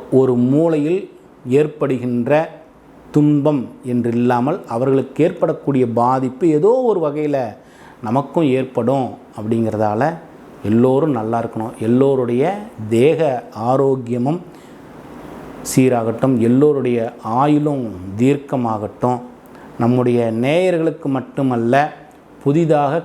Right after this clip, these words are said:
காணக்கூடிய நேயர்களுக்கும் இன்னையிலிருந்து செய்யுங்க. இதை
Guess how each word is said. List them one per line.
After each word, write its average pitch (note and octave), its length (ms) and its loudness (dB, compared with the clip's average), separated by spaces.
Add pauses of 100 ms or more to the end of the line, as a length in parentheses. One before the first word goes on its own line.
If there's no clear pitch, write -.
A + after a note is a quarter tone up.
காணக்கூடிய C3+ 800 0 (420)
நேயர்களுக்கும் B2+ 800 0 (500)
இன்னையிலிருந்து A#2 680 0 (240)
செய்யுங்க. B2 500 2 (420)
இதை A2 240 0